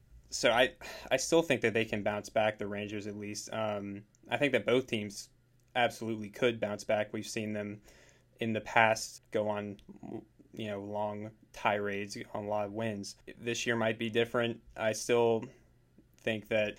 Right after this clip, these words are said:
if, especially in New York's case, if this continues much longer, some heads will roll. So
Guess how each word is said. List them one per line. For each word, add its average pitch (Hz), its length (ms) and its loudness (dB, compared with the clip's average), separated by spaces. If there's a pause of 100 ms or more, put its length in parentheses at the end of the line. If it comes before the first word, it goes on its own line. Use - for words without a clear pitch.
(260)
if, 113 340 0
especially 151 380 4
in 131 80 4
New 123 80 4
York's 127 260 6
case, 117 400 2
if 117 160 -4
this 123 200 0
continues 123 540 -2
much 113 200 0
longer, 117 580 2 (240)
some 117 220 -6
heads 117 260 2
will 107 140 -2
roll. 101 280 -4
So 107 400 0